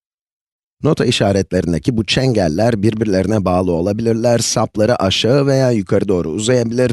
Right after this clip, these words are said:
Bunlar notanın süresini etkilemez. Şimdi bu notaların müzikte nasıl kullanıldıklarına bakalım.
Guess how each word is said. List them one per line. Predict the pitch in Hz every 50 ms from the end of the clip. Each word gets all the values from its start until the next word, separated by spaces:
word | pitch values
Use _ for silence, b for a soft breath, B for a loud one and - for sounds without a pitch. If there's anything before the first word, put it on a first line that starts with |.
| 101 98
Bunlar | 123 147 139 131 120 95 92 82
notanın | 87 92 110 135 135 - 139 110 92 82 80
süresini | 76 - - - 143 113 98 - - 90 107 143 127 - _ -
etkilemez. | 107 107 - - - 104 92 87 78 69 55 - - - - - _ _ _ _ _ _ _ _ _ _ _ _ _ _ _ _ _ _ _ _ _ _
Şimdi | - - 131 110 98 107
bu | 120 107
notaların | 127 143 120 - 131 95 90 82 104 135 123
müzikte | 117 107 131 131 110 107 - - 127 123
nasıl | 117 117 - - 98
kullanıldıklarına | - 117 101 95 95 95 90 90 90 - 85 92 92 92 92 87
bakalım. | 80 82 - - 67 64 - -